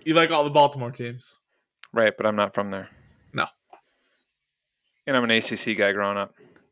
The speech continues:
Speaker 2: so it's
Speaker 1: There you
Speaker 2: really
Speaker 1: go.
Speaker 2: weird.
Speaker 1: All
Speaker 2: I don't
Speaker 1: over
Speaker 2: know
Speaker 1: the
Speaker 2: why I
Speaker 1: place.
Speaker 2: like, I know. I think I just like lacrosse.
Speaker 1: Hmm.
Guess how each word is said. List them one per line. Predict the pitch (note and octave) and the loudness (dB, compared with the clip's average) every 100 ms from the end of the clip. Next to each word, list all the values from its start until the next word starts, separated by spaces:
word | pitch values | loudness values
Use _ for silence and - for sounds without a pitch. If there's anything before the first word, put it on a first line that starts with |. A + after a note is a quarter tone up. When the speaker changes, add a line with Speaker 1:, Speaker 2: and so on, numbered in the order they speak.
| _ _ | _ _
Speaker 2:
so | - A2 | -8 -2
it's | |
Speaker 1:
There | B2+ | 0
you | G#2 | 2
Speaker 2:
really | G2 | 2
Speaker 1:
go. | |
Speaker 2:
weird. | F#2+ - _ _ _ _ _ _ _ _ _ _ _ _ _ - | 0 -2 _ _ _ _ _ _ _ _ _ _ _ _ _ -2
Speaker 1:
All | C3 | 4
Speaker 2:
I | |
don't | C3 | 4
Speaker 1:
over | G#2+ | 4
Speaker 2:
know | |
Speaker 1:
the | |
Speaker 2:
why | G#2+ G2+ | 4 2
I | |
Speaker 1:
place. | G2+ - - _ | 2 -2 -14 _
Speaker 2:
like, | _ _ _ _ _ - | _ _ _ _ _ -10
I | A#2 | -6
know. | G#2+ - _ _ _ _ _ _ _ - | -6 -10 _ _ _ _ _ _ _ -4
I | |
think | B2+ D#3 | 0 2
I | |
just | D3 | 4
like | A#2+ G#2+ | 2 0
lacrosse. | G2 G2+ G2+ - - _ _ _ _ _ _ _ _ _ | -4 -8 -8 -10 -18 _ _ _ _ _ _ _ _ _
Speaker 1:
Hmm. | B2 | -4